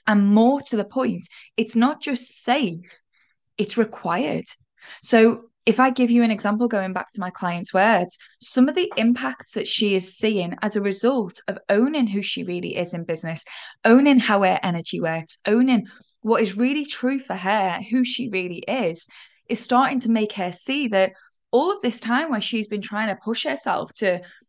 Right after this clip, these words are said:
do her best work at half four in the afternoon, no, that's not who she is. She does her best work at ten past five in the morning, when she sat on her bench outside with a lovely hot cup, cup of coffee.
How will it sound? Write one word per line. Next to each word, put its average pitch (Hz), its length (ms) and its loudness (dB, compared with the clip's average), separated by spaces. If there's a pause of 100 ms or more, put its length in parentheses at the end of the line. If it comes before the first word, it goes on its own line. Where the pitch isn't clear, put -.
(180)
do 226 160 2
her 202 140 6
best - 340 -6
work 208 380 2
at - 180 -8
half 180 340 -2
four 170 220 -4
in 170 80 -8
the 170 80 -10
afternoon, 175 720 -2 (400)
no, 247 400 0 (380)
that's - 200 -4
not - 140 -4
who 302 140 -10
she 226 240 0
is. - 280 -2 (140)
She 277 220 0
does 262 160 0
her 233 160 4
best 208 260 -2
work 214 380 4
at - 100 -4
ten 214 220 -2
past 240 200 -6
five 226 240 2
in 202 60 -6
the 185 80 -6
morning, 196 460 -4 (680)
when 226 120 0
she - 160 -4
sat 240 460 -2 (300)
on 226 140 8
her 269 120 6
bench 220 380 2
outside 185 640 0 (300)
with 208 120 2
a 185 40 4
lovely 233 400 2
hot 226 240 -2
cup, 208 160 -10 (220)
cup 190 200 -8
of 185 60 -18
coffee. 208 480 -6